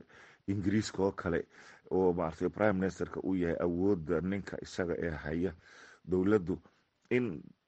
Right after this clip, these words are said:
wax aanba annaga sharciyanba oo dalkeenna qaanuuniyan aanay ahayn in layska baxsado magacyo iyo ereyo bixin, horta waa laga fiican yahay.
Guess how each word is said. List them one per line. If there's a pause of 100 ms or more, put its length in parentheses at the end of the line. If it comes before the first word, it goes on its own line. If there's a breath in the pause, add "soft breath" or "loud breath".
(140)
wax
aanba
annaga
sharciyanba
oo
dalkeenna
qaanuuniyan
aanay (160)
ahayn (560 loud breath)
in
layska
baxsado
magacyo
iyo
ereyo
bixin, (460 loud breath)
horta
waa
laga
fiican
yahay.